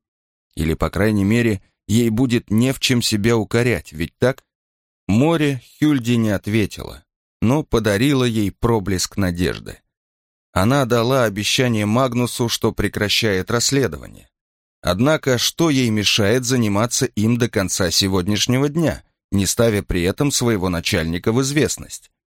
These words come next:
Ведь у нее есть еще две зацепки. Конечно, если кто-то вздумает задавать вопросы, Хюльде придется соврать, что она по-прежнему работает в полиции,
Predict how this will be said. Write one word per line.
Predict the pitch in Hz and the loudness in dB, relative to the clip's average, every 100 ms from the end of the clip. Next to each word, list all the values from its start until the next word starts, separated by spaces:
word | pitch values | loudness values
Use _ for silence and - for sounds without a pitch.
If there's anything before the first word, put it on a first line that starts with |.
| _ _ | _ _
Ведь | 98 98 - - | -2 -2 -2 0
у | 104 | 2
нее | 95 101 131 - | 2 2 2 0
есть | 104 107 110 - | -2 0 0 0
еще | 123 131 - 127 | -2 0 0 -2
две | 107 98 92 | 0 -2 0
зацепки. | 123 - 156 120 - - - _ _ _ _ _ _ | -2 0 -2 -2 -6 -16 -16 _ _ _ _ _ _
Конечно, | 110 101 139 185 110 | 0 2 2 0 0
если | 95 82 90 | -2 -4 -4
кто-то | - - 127 - 95 | -4 -2 0 0 -2
вздумает | 90 98 139 135 123 110 | -4 -2 0 0 -2 -2
задавать | 110 101 104 107 | -2 0 0 -2
вопросы, | 87 87 123 151 - 95 - _ _ _ - | -4 -2 0 0 -2 -4 -6 _ _ _ 0
Хюльде | 185 151 143 | 0 2 0
придется | 123 113 123 135 - | 0 0 0 0 0
соврать, | 117 113 123 143 | 0 0 2 0
что | - - | -2 -2
она | 92 87 | -2 -2
по-прежнему | - 95 101 104 117 139 139 | -2 -2 0 0 2 0 2
работает | 120 90 - 80 - | 0 -2 -6 -6 -8
в | - | -2
полиции, | 123 135 - - - | 0 0 -2 -6 -8